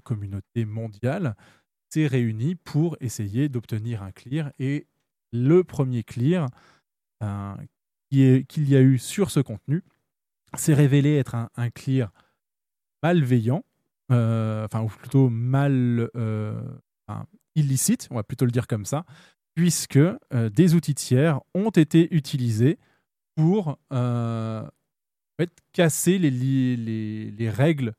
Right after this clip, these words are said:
du jeu et obtenir notamment un point de vue, euh, plus confortable pour, euh, la lecture de plusieurs mécaniques.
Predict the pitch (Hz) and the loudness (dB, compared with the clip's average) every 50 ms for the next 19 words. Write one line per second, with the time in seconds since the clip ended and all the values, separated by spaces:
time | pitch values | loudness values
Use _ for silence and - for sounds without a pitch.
0 | _ _ - 113 117 127 123 113 110 123 151 214 - _ _ _ _ _ _ _ | _ _ -20 -8 -4 -2 -2 4 6 6 6 6 2 _ _ _ _ _ _ _
1 | _ _ 135 135 156 - - 147 131 - - 135 123 123 123 131 147 175 185 147 | _ _ 2 2 4 6 4 2 2 2 0 0 2 2 2 2 2 2 2 0
2 | 123 - 120 117 110 - 117 107 107 117 139 156 - - 135 127 - - 139 123 | -2 -2 -2 -2 0 0 -2 0 2 2 0 0 0 0 0 0 0 -2 -4 -2
3 | 120 113 104 110 127 139 156 180 - - 123 117 117 - - - 165 170 170 160 | -2 -4 -6 -2 -2 -2 -2 -2 -4 -4 -4 -6 -6 -6 -6 -4 -2 -2 -2 -4
4 | 151 _ _ - 175 156 - 123 - - 123 120 131 147 139 123 - - - - | -8 _ _ -6 -4 -2 -2 -4 -2 0 -2 0 2 0 0 0 -4 -10 -20 -20
5 | - _ _ _ _ - 139 143 156 151 143 - - 123 110 107 107 107 107 110 | -20 _ _ _ _ 2 4 4 4 2 0 -4 -6 -8 -6 -4 -6 -4 -4 -6
6 | 107 - - - 151 156 143 120 123 127 - - - 131 117 113 107 _ - 139 | -8 -8 -4 -2 0 0 2 0 0 -2 -2 -8 -10 -10 -10 -10 -12 _ -4 -2
7 | 156 151 139 - _ 135 120 120 143 135 123 110 107 117 151 - - | -2 -2 -4 -8 _ -12 -6 -6 -4 -4 -4 -4 -4 -6 -6 -8 -10